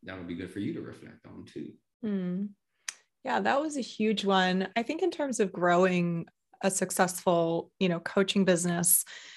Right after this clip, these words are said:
Speaker 2: what's been, what I've really looking,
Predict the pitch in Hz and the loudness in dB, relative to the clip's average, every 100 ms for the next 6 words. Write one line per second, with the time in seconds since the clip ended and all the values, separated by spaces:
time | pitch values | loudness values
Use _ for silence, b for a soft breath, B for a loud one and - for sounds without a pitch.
0 | B - 202 202 - 208 196 190 185 180 | B 6 6 6 8 10 10 8 6 2
1 | 180 _ _ - 202 214 208 220 269 269 | -4 _ _ 0 8 10 10 6 4 4
2 | 247 - - 262 285 285 | 2 -2 -2 0 2 -2